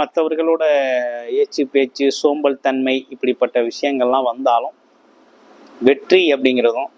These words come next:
உங்களுக்கான அங்கீகாரம் அப்படிங்கிற ஒரு விஷயம் கண்டிப்பா கிடைச்சே தீரும். இந்த காலகட்டம் எப்படி இருக்கு அப்படின்னா, இந்த காலகட்டத்தை பொறுத்த வகையில உங்களுக்கு கொஞ்சம்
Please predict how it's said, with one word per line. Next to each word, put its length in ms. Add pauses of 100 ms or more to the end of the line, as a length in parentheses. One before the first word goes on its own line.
உங்களுக்கான 680
அங்கீகாரம் 580 (100)
அப்படிங்கிற 400
ஒரு 160
விஷயம் 260 (140)
கண்டிப்பா 360 (100)
கிடைச்சே 400
தீரும். 240 (1300)
இந்த 160 (100)
காலகட்டம் 560
எப்படி 220
இருக்கு 220
அப்படின்னா, 280
இந்த 160 (100)
காலகட்டத்தை 640
பொறுத்த 280
வகையில 340
உங்களுக்கு 420 (1040)
கொஞ்சம் 320